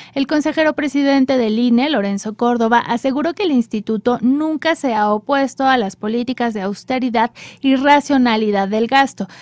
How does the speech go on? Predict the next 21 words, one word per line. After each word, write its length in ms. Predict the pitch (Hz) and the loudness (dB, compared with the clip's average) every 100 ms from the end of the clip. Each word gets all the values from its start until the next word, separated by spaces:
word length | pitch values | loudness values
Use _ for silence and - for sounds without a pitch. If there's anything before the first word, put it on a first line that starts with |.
| - | -20
Sin 280 | - 311 311 | -4 0 2
embargo, 540 | 339 320 294 254 240 254 | 0 2 2 4 4 2
afirmó 500 | 247 220 208 226 214 | 2 0 0 0 0
que 140 | 240 | 0
el 100 | 226 | 0
Sistema 460 | 220 208 269 262 285 | -2 -6 -2 0 2
Nacional 560 | 226 208 220 208 214 | 0 -2 -2 0 0
de 160 | 214 208 | 0 0
Elecciones 640 | 208 208 277 269 247 240 - - - | 0 -2 2 4 2 0 -8 -16 -4
requiere 460 | 277 277 339 359 | -2 0 2 2
de 140 | 349 240 | 2 2
recursos 540 | 208 - 247 240 214 | 0 -2 -2 -2 -4
suficientes 760 | - 262 302 277 285 233 226 233 | -4 -4 -2 0 0 0 -2 -2
para 320 | 220 202 202 | -2 0 0
preservar 540 | 277 277 311 269 233 | -2 -2 -2 0 0
las 180 | 226 214 | -2 -4
condiciones 600 | 202 202 202 247 233 233 | -4 -4 -2 0 0 0
de 40 | 196 | -2
autonomía, 800 | 190 208 208 220 277 294 269 302 - - | -4 -4 -2 2 4 2 0 -4 -14 -6
equidad, 520 | 262 - 311 220 220 | -6 -2 0 0 0
certeza 720 | - - 202 - 247 240 233 | -4 -8 -8 -4 -2 -2 -4